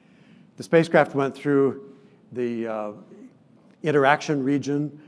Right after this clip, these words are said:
of the solar wind with Pluto and its atmosphere,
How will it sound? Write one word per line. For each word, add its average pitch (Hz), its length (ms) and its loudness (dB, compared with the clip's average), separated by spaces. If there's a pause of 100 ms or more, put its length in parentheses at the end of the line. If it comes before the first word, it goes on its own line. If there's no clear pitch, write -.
of 123 100 -6
the 110 80 -6
solar 135 300 2
wind 131 340 2
with 135 320 -4
Pluto 135 480 -2
and 117 160 -12
its 113 160 -12
atmosphere, 117 640 -8